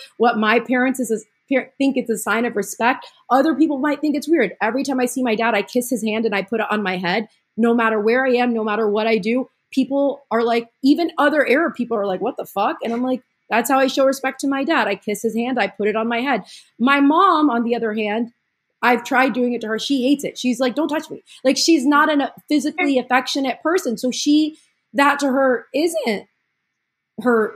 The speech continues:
the way I can show her respect. I can show her respect by, she wants to see me achieve goals in my life. That is to her,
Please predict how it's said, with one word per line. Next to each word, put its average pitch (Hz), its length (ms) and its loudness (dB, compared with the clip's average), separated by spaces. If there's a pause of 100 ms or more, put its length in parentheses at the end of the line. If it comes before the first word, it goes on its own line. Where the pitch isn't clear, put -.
(160)
the 214 140 -2
way 247 220 4
I 214 80 4
can 220 140 -4
show 226 160 -2
her 220 80 0
respect. 196 360 -2
I 220 80 -4
can 233 120 -4
show 254 180 0
her 269 180 0
respect 233 500 -4 (280)
by, 220 520 4 (120)
she 262 360 0
wants 254 280 -2
to 262 60 -4
see 247 240 -4
me 240 360 -2 (200)
achieve 233 580 -2
goals 220 300 2
in 220 80 -2
my 180 120 -4
life. 156 220 -10 (100)
That 226 340 2 (160)
is 247 200 -2
to 226 160 -4
her, 233 340 -2